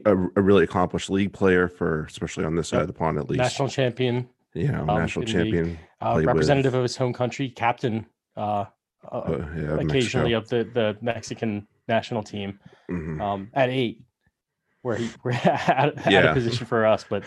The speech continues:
Speaker 1: <laughs>
Speaker 2: but, yeah, it's certainly capable of playing eight.
Speaker 1: Yeah.
Speaker 2: Um, so not, not, not a silly out of position for him.
Speaker 1: No.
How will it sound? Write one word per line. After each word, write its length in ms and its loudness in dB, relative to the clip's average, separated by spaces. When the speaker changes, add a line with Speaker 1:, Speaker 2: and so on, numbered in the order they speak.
Speaker 1:
<laughs> 120 -2
Speaker 2:
but, 220 2
yeah, 200 4
it's 180 -2
certainly 520 0
capable 420 0
of 120 -2
playing 260 0
eight. 260 -6
Speaker 1:
Yeah. 220 -4
Speaker 2:
Um, 240 -6
so 300 -4
not, 260 -4
not, 320 -2
not 140 0
a 60 -6
silly 440 -4
out 120 -4
of 80 -8
position 360 -8
for 240 -6
him. 160 -12
Speaker 1:
No. 260 -8